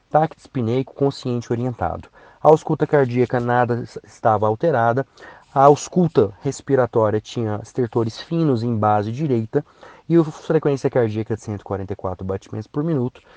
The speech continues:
pressão arterial normal para a idade e uma frequência respiratória de cinquenta incursões por minuto. O paciente, então, foi internado para investigação complementar e iniciado um tratamento empírico para a pneumonia adquirida na comunidade, junto também à oxigenoterapia.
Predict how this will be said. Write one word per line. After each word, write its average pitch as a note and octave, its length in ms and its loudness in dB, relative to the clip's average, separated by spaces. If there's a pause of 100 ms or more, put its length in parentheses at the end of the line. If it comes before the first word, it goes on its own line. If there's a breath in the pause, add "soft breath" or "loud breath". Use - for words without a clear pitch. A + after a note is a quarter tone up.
(140 soft breath)
pressão B2+ 300 -2
arterial A2+ 400 0
normal B2 400 2
para A2 160 -2
a - 20 -2
idade C3 400 -2
e C#3+ 40 -2
uma D3 80 0
frequência B2+ 560 -6 (280)
respiratória A#2 640 -2
de A2+ 80 -10
cinquenta A#2 600 -6
incursões B2 720 -4
por G#2 160 -6
minuto. A2 380 -8 (420 loud breath)
O C3+ 100 0
paciente, B2+ 480 0
então, A#2+ 220 -2
foi A#2+ 160 -2
internado A#2 480 -2
para C3 100 -6
investigação A2 580 -6
complementar G2+ 720 -4 (380 soft breath)
e D#3 60 0
iniciado D#3 440 2
um C3+ 40 0
tratamento B2 520 -2
empírico C#3+ 640 -2
para A2 200 2
a - 20 -10
pneumonia G#2+ 600 -2 (460 soft breath)
adquirida G#2+ 600 -2
na G#2 100 -2
comunidade, A2+ 800 0 (260 loud breath)
junto B2+ 280 0
também A2 320 0
à A2 40 0
oxigenoterapia. G2 1000 -6